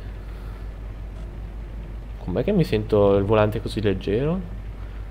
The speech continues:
Sentivo il volante leggerissimo. Senti,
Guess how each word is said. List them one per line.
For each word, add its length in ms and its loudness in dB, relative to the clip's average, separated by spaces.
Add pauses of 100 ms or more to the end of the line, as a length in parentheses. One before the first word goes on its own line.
(160)
Sentivo 340 -2
il 40 2
volante 280 2
leggerissimo. 840 0 (640)
Senti, 340 0